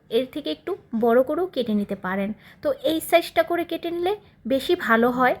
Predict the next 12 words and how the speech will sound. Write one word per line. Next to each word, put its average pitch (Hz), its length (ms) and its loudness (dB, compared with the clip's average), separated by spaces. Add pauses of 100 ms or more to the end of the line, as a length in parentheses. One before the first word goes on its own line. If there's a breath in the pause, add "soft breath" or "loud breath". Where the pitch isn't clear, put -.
(320 loud breath)
ভাজার 220 380 0
পর 294 160 4 (180)
খুব 349 140 -2 (160)
সুন্দর 254 400 -2
দেখায়। 196 440 -4 (600 soft breath)
তো - 40 0 (160)
এখানে 269 380 0
আমি 330 120 -4 (340 soft breath)
অল্প 247 360 4
পরিমাণে 311 460 -2 (180)
নিয়ে 262 240 0
নিয়েছি, 294 400 -4